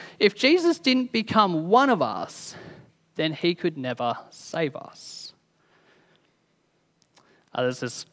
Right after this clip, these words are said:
guy called Gregory of Nazianzus, who was a fourth century bishop,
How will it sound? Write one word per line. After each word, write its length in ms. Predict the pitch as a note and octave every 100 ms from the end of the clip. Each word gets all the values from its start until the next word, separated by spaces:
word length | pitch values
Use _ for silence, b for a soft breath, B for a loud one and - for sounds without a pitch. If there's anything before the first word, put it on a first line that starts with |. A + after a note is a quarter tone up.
| -
guy 320 | C#3 D#3+ G#3
called 320 | - D3 C3+
Gregory 560 | C3+ D#3 F3 F3 E3 D3
of 140 | C3+
Nazianzus, 920 | C3+ D3 C#3+ C3 C#3+ D#3+ G3+ D#4 - - B D3+
who 60 |
was 120 | C#3+
a 60 | C3
fourth 360 | - E3 F3 E3+
century 440 | F3 D#3+ - C#3
bishop, 560 | B2+ D3 - G3+ B3